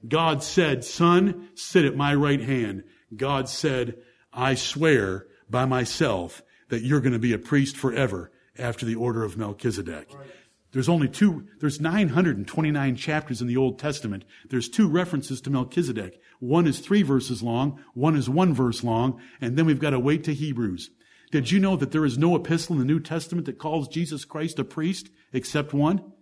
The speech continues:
Speaker 1: Do you know that? There is no epistle in the New Testament that calls Jesus a priest except one. Now, does that one do it a few times? Like twenty-six in thirteen chapters. Oh, yes.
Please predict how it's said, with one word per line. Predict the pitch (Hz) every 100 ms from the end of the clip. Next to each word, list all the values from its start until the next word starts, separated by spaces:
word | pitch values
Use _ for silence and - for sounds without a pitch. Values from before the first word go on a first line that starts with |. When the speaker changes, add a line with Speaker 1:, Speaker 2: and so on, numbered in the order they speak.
| _ _ _ _ -
Speaker 1:
Do | 139
you | 165
know | 170 156
that? | 107 80 - _ _ _ _ _ _ _ _ _ _ _
There | 151 151
is | 143
no | 151 170 208
epistle | 208 208 202 156
in | 143
the |
New | 135 165
Testament | 170 180 175 147 131
that | 123
calls | 156 151 127
Jesus | - 180 156
a | 139
priest | 139 180 185 -
except | 139 - 160 160
one. | 165 180 107 - - -
Now, | 151
does | 143 147 120
that | 143 131
one | 156 151
do | 139 165
it | 170
a |
few | 175 185
times? | 175 175 185 226 233 233 - _ _ _ -
Like | 139 147 143
twenty-six | - 180 185 - 196 123 -
in | 120
thirteen | 107 147 139 143 156 143
chapters. | 143 143 127 - 82 - - _ _ _ _
Oh, | - 123 147
yes. | 131 101 76 67 -